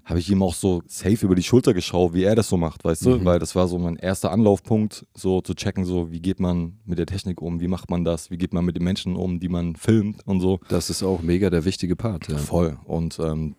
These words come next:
Speaker 1: da ist man halt voll der Schwamm am Anfang einfach und
Speaker 2: Mhm.
Speaker 1: nimmt mit, was, was geht. So, weißt du, grad wenn man on fire ist, ist ja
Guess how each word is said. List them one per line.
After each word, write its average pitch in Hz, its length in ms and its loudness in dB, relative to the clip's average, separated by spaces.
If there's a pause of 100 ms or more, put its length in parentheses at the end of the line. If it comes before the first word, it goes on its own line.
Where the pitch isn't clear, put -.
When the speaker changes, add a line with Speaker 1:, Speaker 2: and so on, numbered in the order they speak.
(180)
Speaker 1:
da - 80 -4
ist 85 180 -6
man 90 140 -2
halt 90 140 -2
voll 98 180 0
der 87 100 -2
Schwamm 101 340 -2
am 82 140 -4
Anfang 78 320 -4
einfach 82 380 -10
und 80 260 -4 (100)
Speaker 2:
Mhm. 90 60 -6
Speaker 1:
nimmt 90 380 -4
mit, 87 340 -4
was, 87 320 -6
was 80 220 -12
geht. 101 320 0
So, 78 200 -12
weißt 78 220 -8
du, 98 40 -8
grad 92 200 -4
wenn 92 100 0
man 92 120 -2
on 98 160 2
fire 104 340 2
ist, 92 220 -2
ist - 160 -10
ja 82 60 -4